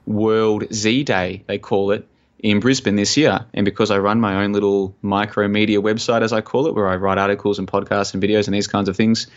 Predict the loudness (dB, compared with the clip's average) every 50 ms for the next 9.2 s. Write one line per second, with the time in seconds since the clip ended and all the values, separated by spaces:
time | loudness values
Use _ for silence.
0 | -20 -20 -20 -20 -8 _ -4 -2 2 2 2 2 2 2 2 2 4 4 4 4
1 | 2 2 0 -2 0 0 2 2 2 2 2 -2 -4 -2 -2 0 2 4 2 2
2 | 2 0 -2 -4 -4 -8 -14 -18 _ _ _ _ _ -2 0 0 2 2 2 2
3 | 2 0 0 -2 -4 -2 -2 0 0 0 0 0 0 -2 -2 -4 -4 -4 -2 0
4 | 0 2 2 2 0 0 -2 -6 -12 -16 -20 -20 _ _ _ _ _ -2 0 0
5 | 0 2 2 0 0 0 0 -4 -6 -8 -8 -4 -2 0 0 0 -2 -2 -2 0
6 | 2 2 2 2 0 -2 -4 -4 -2 0 2 2 2 0 0 -2 0 0 2 2
7 | 4 4 4 4 4 4 4 2 2 0 0 -2 -2 -2 0 -2 0 0 2 0
8 | 0 2 2 2 2 2 2 2 0 0 0 0 -2 0 0 2 2 4 4 2
9 | 2 0 -4